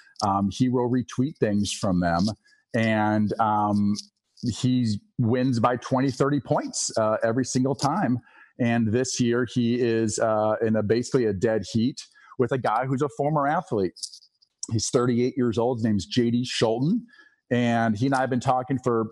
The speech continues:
I don't know, six to nine months, maybe almost up to a year,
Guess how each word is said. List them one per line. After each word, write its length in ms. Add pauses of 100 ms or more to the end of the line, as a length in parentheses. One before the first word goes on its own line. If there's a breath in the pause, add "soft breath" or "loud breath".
(160)
I 60
don't 80
know, 40
six 360
to 80
nine 300
months, 360
maybe 260
almost 240
up 200
to 80
a 40
year, 440